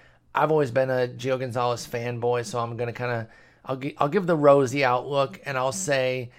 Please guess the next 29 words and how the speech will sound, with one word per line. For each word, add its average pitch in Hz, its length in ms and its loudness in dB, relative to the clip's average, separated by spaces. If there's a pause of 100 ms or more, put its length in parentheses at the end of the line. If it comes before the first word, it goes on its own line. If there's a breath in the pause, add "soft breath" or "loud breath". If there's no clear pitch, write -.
(240 soft breath)
that 131 280 -2
he 156 300 -6
could 156 320 -2
put 156 180 0
up 151 320 0 (300)
last 139 460 -2
year's 143 360 -4
fip - 540 -4 (120)
as 120 220 -4
his 113 180 -6
E 120 120 -4
R 113 160 0
A. 110 280 -10 (240)
That, 139 260 -2
that's, 170 260 0 (300 loud breath)
that's 190 280 6
the, 165 440 4
the 139 320 0
rosy 139 500 2
outlook 127 340 -2
I 120 100 2
would 120 120 -4
give 110 180 -4
him, 107 120 -10
which 110 160 -10
is 110 80 -12
a - 80 -4
four 131 320 -6
sixteen. - 640 -12